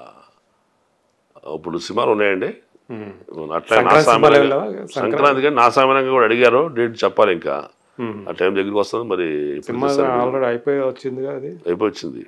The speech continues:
Speaker 2: ఉమ్.
Speaker 1: అది కూడా కావాల్సి వస్తున్నారు.
Speaker 2: ఓహో.
Speaker 1: మరి ఇంకా పిలుపు రాలా, డేట్స్ చెప్పలా.
Speaker 2: ఓకే.
Speaker 1: అట్లా
Speaker 2: ఉమ్. So చిన్న పెద్ద
Speaker 1: చిన్న
Speaker 2: అన్నీ
Speaker 1: పెద్ద లేకుండా
Speaker 2: చేసుకుంటాను.
Speaker 1: నేను, నేనైతే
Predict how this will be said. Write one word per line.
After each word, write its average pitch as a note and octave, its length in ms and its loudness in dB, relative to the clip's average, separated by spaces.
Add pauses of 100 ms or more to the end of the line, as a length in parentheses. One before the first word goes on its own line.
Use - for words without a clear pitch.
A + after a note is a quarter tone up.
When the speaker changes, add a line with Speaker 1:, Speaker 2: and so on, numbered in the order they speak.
Speaker 2:
ఉమ్. G#2 220 -16 (1300)
Speaker 1:
అది F2 100 -4
కూడా G2 140 -2
కావాల్సి F#2+ 280 2
వస్తున్నారు. D#2+ 680 -4 (340)
Speaker 2:
ఓహో. - 240 -6 (340)
Speaker 1:
మరి D#2+ 260 -6 (840)
ఇంకా D2+ 180 -14
పిలుపు D#2+ 300 -12
రాలా, D#2 260 -4 (160)
డేట్స్ D#2 320 -8
చెప్పలా. C2 280 -8 (320)
Speaker 2:
ఓకే. A2 260 -20 (760)
Speaker 1:
అట్లా G2 440 -2 (460)
Speaker 2:
ఉమ్. A2 260 -10 (340)
So C3 240 0
చిన్న A#2+ 220 -2
పెద్ద A2+ 300 -4
Speaker 1:
చిన్న C3+ 200 2
Speaker 2:
అన్నీ B2+ 180 6
Speaker 1:
పెద్ద B2 140 4
లేకుండా C3 180 4
Speaker 2:
చేసుకుంటాను. C3 420 2
Speaker 1:
నేను, A2+ 180 0
నేనైతే D#3 800 2